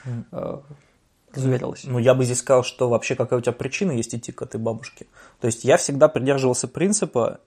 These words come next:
Speaker 1: я никогда не начинаю диалог о религии, если сам человек к этому не располагает.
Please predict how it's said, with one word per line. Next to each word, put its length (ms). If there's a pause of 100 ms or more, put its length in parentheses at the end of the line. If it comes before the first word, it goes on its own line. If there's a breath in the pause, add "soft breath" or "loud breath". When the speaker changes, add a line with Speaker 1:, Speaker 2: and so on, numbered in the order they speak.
Speaker 1:
я 400
никогда 800
не 460
начинаю 600
диалог 440
о 80
религии, 500
если 340
сам 260
человек 400
к 80
этому 300
не 140
располагает. 760